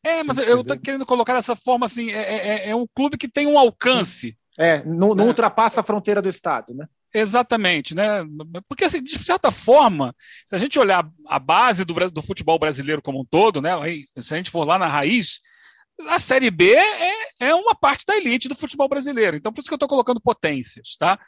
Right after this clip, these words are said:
Speaker 1: Então, assim, o Guarani, pra mim, é estadual hoje, o Vitória é regional.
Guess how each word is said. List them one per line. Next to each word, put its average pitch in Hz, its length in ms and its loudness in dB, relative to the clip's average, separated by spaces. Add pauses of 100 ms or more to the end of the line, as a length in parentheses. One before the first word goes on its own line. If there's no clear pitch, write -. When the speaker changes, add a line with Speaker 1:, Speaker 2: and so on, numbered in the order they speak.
(580)
Speaker 1:
Então, 220 240 4
assim, 240 240 -2
o 202 120 4
Guarani, 220 360 2
pra 277 160 2
mim, 254 260 -2
é 247 180 -6 (120)
estadual 170 680 2
hoje, 139 260 -2
o 151 40 -4
Vitória 160 480 0
é 226 60 -2
regional. 214 680 -2